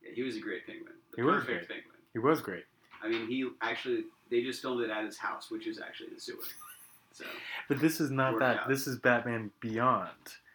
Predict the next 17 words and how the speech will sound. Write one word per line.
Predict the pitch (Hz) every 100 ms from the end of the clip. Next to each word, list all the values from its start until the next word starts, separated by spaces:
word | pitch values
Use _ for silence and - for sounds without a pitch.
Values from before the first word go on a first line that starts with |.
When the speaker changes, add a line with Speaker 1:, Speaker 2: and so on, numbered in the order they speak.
| _ -
Speaker 2:
which | 120 - 123
was | 107
a | 107 104
cartoon | - 127 120 139 135
show | 135 131
that | 110
came | 123 117
out | 117 107
when | 110
we | 110
were | 104
kids. | - 120 104
You | 110 123
didn't | 147 131
watch | 123 123
this, | 104 -
though. | 90